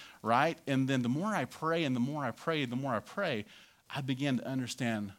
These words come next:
this thing may not be the right thing. In fact, the timing of this thing may not be right. And I change my prayers, and I begin to pivot back toward the kingdom and back toward,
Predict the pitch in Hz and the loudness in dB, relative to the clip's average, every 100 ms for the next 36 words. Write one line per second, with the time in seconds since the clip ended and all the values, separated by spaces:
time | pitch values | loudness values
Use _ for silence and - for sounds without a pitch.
0 | _ - 208 - 311 160 101 95 98 101 | _ -10 -6 -4 -2 0 -2 -4 -6 -8
1 | 98 98 - _ _ - 98 185 - 107 | -6 -10 -16 _ _ -6 -2 -2 -2 -8
2 | 78 - - _ _ - 104 196 233 - | -12 -16 -20 _ _ -10 -6 -4 -4 -4
3 | - 277 359 294 117 98 95 107 101 98 | -4 -2 0 2 0 0 -4 -4 -4 -4
4 | 98 90 95 87 90 82 - - - - | -6 -8 -10 -10 -12 -12 -16 -20 -20 -20
5 | - 120 123 120 120 113 - - 196 214 | -8 -2 0 2 2 0 -4 -2 2 2
6 | 202 151 - - - _ 123 123 120 - | 2 0 -4 -8 -20 _ 2 2 2 -4
7 | - 202 160 104 98 123 127 156 127 120 | -2 2 4 2 -2 -2 0 0 0 -4
8 | - - 262 143 98 123 135 151 - - | -10 0 2 2 -2 2 4 4 0 -2
9 | 131 113 - - 208 135 110 107 127 135 | -2 -2 -6 -2 0 2 2 4 4 4
10 | - - 131 117 113 | 0 -4 0 2 0